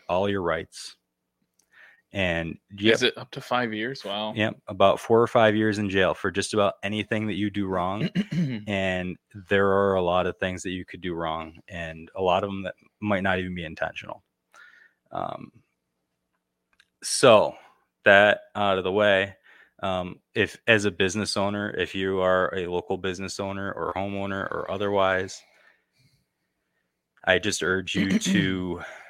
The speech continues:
Speaker 1: kind of take notes on this, because what you do could have an impact on whether someone ends up being a felon. Um,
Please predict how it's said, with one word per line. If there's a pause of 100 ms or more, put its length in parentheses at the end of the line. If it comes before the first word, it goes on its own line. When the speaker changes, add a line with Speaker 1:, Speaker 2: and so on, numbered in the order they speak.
(1300)
Speaker 1:
kind
of
take
notes
on
this,
because (920)
what
you
do (340)
could
have
an
impact
on
whether
someone
ends
up
being (120)
a (120)
felon. (1040)
Um,